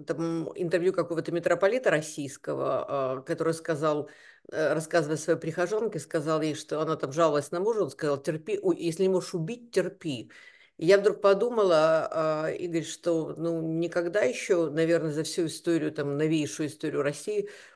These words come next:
попы еще так не разгуливались, как они разгулялись в последнее время. В том смысле, я сейчас не хочу оскорбить всех священников, есть, э, очень, ну, такие, знаете, люди на своем месте. Но в России,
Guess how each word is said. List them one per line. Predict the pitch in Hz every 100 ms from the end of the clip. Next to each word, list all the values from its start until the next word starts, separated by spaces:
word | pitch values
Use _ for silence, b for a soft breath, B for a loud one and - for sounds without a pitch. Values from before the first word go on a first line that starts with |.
| -
попы | 170 170 196
еще | - -
так | 165
не | 185 180
разгуливались, | 202 196 185 156 131 135
как | 135 -
они | 160 151
разгулялись | 147 135 160 165 151
в | -
последнее | 156 - 156 147 160
время. | 180 262 226 139 - B B B
В | -
том | 190 175
смысле, | - 180 175 175
я | 160
сейчас | 160 160 190 170
не | 175
хочу | 180 254
оскорбить | 233 - 165 151 156
всех | 147
священников, | - 147 - 135 135 143
есть, | 147 139
э, | - 147 - 147
очень, | 147 165 156 156 143 -
ну, | 143 135
такие, | 110 143 143 151
знаете, | 139 165 151
люди | 160 151
на |
своем | 143 - 151 147
месте. | 165 131 - 160 - B B B B
Но | 170
в | 175
России, | 185 190 - 294